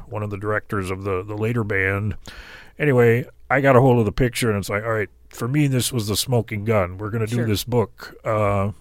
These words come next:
Speaker 1: and get it out in time for the centennial," which we almost did. Uh, if it hadn't been for, uh, paper shortages with covid,
Speaker 2: Oh.
Speaker 1: uh, and so on,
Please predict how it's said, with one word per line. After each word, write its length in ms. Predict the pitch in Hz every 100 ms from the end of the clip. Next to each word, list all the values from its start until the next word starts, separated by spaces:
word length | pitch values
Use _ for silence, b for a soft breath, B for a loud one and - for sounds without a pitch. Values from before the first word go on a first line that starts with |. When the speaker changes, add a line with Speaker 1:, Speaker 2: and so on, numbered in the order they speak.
| -
Speaker 1:
and 180 | - 107
get 120 | 117
it 100 | 110
out 240 | 107 110 104
in 120 | 101
time 240 | 113 107
for 100 | 101
the 80 | 90
centennial," 760 | 90 104 90 143 143 123 117 - B B B B -
which 200 | 165 180
we 140 | 165
almost 560 | 190 196 185 151 123 123
did. 400 | 123 120 123 131
Uh, 340 | 147 151 123
if 120 | 113
it 60 | 127
hadn't 200 | 139 139
been 160 | 135 123
for, 340 | 127 123 120
uh, 140 | 113
paper 360 | 107 139 131 135
shortages 640 | - 139 127 117 123 113
with 200 | 110 -
covid, 640 | - 131 127 123 123 117 - B B -
Speaker 2:
Oh. 80 | 117
Speaker 1:
uh, 300 | 117 113 120
and 160 | 117 113
so 200 | 127 117
on, 440 | 113 113 110 107